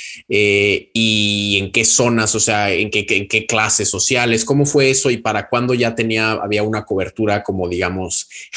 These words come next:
generalizada en la Ciudad de México de que ya era normal que todos los hogares, sean ricos, sean pobres, ya tenían luz en este sentido, no sé,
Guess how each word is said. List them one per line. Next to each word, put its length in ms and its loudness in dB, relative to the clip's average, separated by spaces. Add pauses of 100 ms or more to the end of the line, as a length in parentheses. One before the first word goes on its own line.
(180)
generalizada 800 2
en 60 -2
la 120 0
Ciudad 260 0
de 80 -2
México 420 -2
de 80 -2
que 140 -6
ya 100 0
era 140 0
normal 500 -2
que 300 -4 (520)
todos 260 2
los 200 0
hogares, 400 2
sean 300 0
ricos, 360 -2
sean 200 -2
pobres, 500 0 (220)
ya 280 -2
tenían 340 0
luz 560 -4
en 180 -6
este 220 -6
sentido, 420 -4
no 140 -6
sé, 280 -8